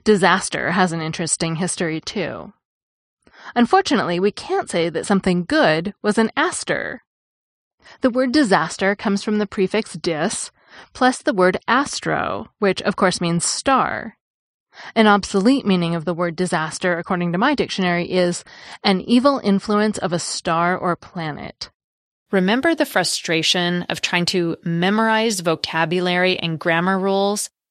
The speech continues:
Speaker 2: only to find you couldn't actually use the language in real life?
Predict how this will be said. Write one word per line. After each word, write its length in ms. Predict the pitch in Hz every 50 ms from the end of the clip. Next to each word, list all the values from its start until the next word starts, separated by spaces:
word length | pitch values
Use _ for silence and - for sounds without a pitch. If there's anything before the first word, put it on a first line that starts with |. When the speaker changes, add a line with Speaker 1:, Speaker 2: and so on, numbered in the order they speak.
| _ -
Speaker 2:
only 260 | - 311 349 403 415
to 80 | 381 320
find 340 | - - 190 180 180 175 165
you 80 | 165
couldn't 360 | 151 - - 226 196 196 -
actually 680 | - 175 180 - - 196 170 165 165 160 - - - 151 143
use 340 | 180 190 208 233 240 214 208
the 140 | - 214
language 540 | 208 208 196 202 220 220 233 226 220 208 -
in 200 | - - 196 185
real 300 | 180 180 185 196 190 185
life? 480 | 180 170 170 170 180 214 233 - -